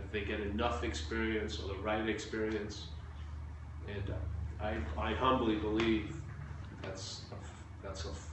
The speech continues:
flaw. I think experiences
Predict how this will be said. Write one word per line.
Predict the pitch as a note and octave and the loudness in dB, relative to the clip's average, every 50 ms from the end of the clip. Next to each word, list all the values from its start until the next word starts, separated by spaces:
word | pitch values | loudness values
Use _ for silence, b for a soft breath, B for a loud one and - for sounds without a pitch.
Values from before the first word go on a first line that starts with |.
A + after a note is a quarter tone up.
| - - - - - | -8 -6 -6 -4 -2
flaw. | A2+ G#2+ G2+ G2+ G2 F#2 F#2 - D2 - - - - - - - - - - - - - - - - - - F#2+ | 0 2 2 2 2 2 0 0 -2 -4 -4 -4 -4 -4 -4 -4 -4 -2 -2 -2 -2 -2 -2 -2 -2 -2 -2 -2
I | F#2+ | -2
think | F#2+ - A2+ A2 G#2+ G#2+ | -2 0 0 0 2 0
experiences | G2+ G2 - - - G#2+ G#2+ G#2+ G#2+ G#2+ G#2 - - - G#2 G2+ G2+ G2 G2 - - - | 0 -2 -2 -2 2 2 4 4 4 4 4 2 0 0 0 0 0 0 -2 -4 -6 -8